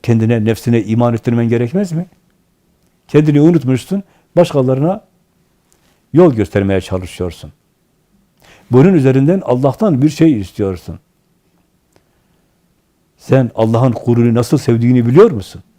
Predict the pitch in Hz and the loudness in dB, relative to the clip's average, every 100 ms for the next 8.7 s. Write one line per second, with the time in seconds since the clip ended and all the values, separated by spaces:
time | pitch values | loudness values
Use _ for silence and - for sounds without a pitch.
0 | _ _ _ - 175 180 110 98 - 90 | _ _ _ 2 4 6 2 -4 -10 -18
1 | - _ _ _ _ _ _ _ _ _ | -20 _ _ _ _ _ _ _ _ _
2 | _ _ _ 131 139 139 180 156 110 - | _ _ _ 2 4 4 2 0 -4 -6
3 | 101 - - - _ _ _ _ _ _ | -10 -14 -20 -20 _ _ _ _ _ _
4 | _ _ _ _ _ _ _ _ _ _ | _ _ _ _ _ _ _ _ _ _
5 | _ 104 135 143 147 165 175 170 131 139 | _ 0 2 2 2 4 4 0 -2 2
6 | 160 156 135 - 156 160 156 143 139 156 | 2 2 -2 2 2 4 4 4 4 4
7 | 165 - _ - 113 147 143 147 175 160 | 2 -6 _ -2 0 0 2 2 4 4
8 | 196 - 123 117 101 95 90 | 4 2 0 2 0 -2 -4